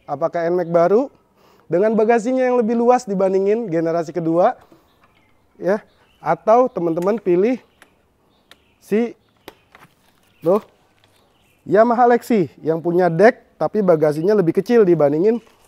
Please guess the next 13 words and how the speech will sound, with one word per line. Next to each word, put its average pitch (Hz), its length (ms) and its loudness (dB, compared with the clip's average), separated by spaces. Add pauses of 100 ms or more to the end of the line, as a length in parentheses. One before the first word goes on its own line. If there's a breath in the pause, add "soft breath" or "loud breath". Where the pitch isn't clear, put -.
(1040)
N-Max. 196 320 2 (1900)
Balik 156 160 -4
lagi 214 240 -2
ya, 185 160 0
kebutuhan. 151 640 -6 (560)
Balik 123 160 -8
lagi 143 240 -4
kebutuhan 160 480 -4
dan 165 320 -6
isi 156 320 -8
kantong 160 480 -4
dompet 147 320 -6
kita. 147 240 -10